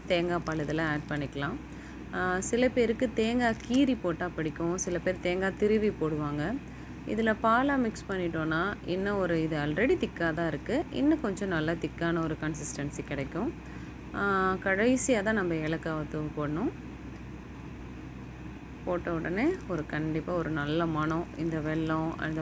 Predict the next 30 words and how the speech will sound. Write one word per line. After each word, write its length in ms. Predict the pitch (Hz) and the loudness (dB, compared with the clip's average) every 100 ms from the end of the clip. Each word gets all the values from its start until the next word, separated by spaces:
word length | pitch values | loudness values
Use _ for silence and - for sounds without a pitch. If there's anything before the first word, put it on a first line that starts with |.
| - | -2
பழத்தோட 460 | 156 156 165 156 147 | -2 0 0 0 0
வாசனை, 460 | 151 147 151 151 151 156 - | 0 -2 -2 0 0 -2 -4
இந்த 120 | 156 | -2
ஏலக்காய், 680 | 156 156 160 151 151 147 151 - - | 0 0 0 -2 -2 -2 -4 -8 -6
தேங்காய் 400 | 151 156 160 151 | -2 0 -2 -2
பால், 260 | 151 151 147 - | -2 -2 -4 -4
இது 220 | 165 175 - | -4 -4 -2
கூடயே 300 | 196 185 196 | 0 2 2
ஒரு 160 | 196 165 | 2 0
அல்டிமேட்டா 680 | 160 160 175 165 - 185 311 - - - - 180 | -2 -2 -2 -2 0 -2 -4 -8 -14 -12 -10 -4
கொஞ்சமா 420 | 175 175 165 170 170 | -2 0 0 0 0
நம்ம 180 | 156 | 0
தாளிச்சு 420 | 151 151 160 160 160 | 0 2 2 0 -2
வச்சிருக்க 420 | 147 151 - 190 311 - 165 | -2 -2 0 0 0 -2 0
நெய்யையும் 500 | 147 151 170 180 165 | 2 2 2 2 2
எடுத்து 380 | 156 170 160 156 | 0 0 -2 0
ஊத்தும்போது 480 | 156 151 151 220 381 - - - - - - - - | -2 0 0 0 -2 -4 -12 -12 -12 -12 -12 -12 -6
அப்படி 440 | 143 - - 185 | -6 -6 -2 0
ஒரு 160 | 160 147 | 2 2
மணம் 400 | 143 139 151 147 | 0 0 0 0
வருங்க. 220 | 139 143 156 - - - - - - - - - - - | -2 -2 -4 -6 -12 -12 -12 -12 -12 -14 -12 -12 -10 -6
So 220 | 165 170 | -2 0
இதை 180 | 165 180 185 | 0 0 2
ட்ரை 200 | 175 208 | 2 2
பண்ணி 220 | 214 196 202 - | 0 -2 -2 -2
பாருங்க. 480 | 147 165 170 160 208 214 - | 0 2 2 0 -2 -6 -8
கண்டிப்பா 720 | - 156 165 170 160 170 180 - | -2 0 2 0 0 0 -2 -2
உங்க 180 | 165 156 156 | -2 -2 0
ஃபேமிலியில 520 | 147 156 160 214 180 | 0 2 0 0 0
எல்லாருக்குமே 520 | 151 151 160 156 | 0 0 0 0